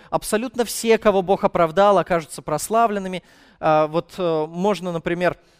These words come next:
сказать, что «Бог и оправдал, и прославил вот одних и тех же людей, однако не все,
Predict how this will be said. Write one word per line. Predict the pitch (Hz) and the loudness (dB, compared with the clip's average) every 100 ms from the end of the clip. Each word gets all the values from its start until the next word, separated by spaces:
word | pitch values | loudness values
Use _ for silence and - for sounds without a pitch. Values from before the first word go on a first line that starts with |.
| _ | _
сказать, | - 190 175 180 | -4 0 2 0
что | - - 170 151 _ _ - | -2 -2 0 0 _ _ -12
«Бог | 156 220 202 - - _ - | 4 6 4 0 -20 _ -2
и | 214 | 4
оправдал, | 190 185 170 208 269 247 | 4 4 4 4 6 6
и | 180 | 4
прославил | 175 170 - 262 254 214 | 0 0 2 2 4 2
вот | 185 190 | 2 -2
одних | 180 190 | -4 -6
и | 202 | -4
тех | 196 175 | -4 -4
же | 175 | -8
людей, | 180 185 262 233 _ | -8 -6 -6 -8 _
однако | 233 240 269 269 | -2 0 0 -2
не | 240 | -4
все, | - 220 202 | -6 0 2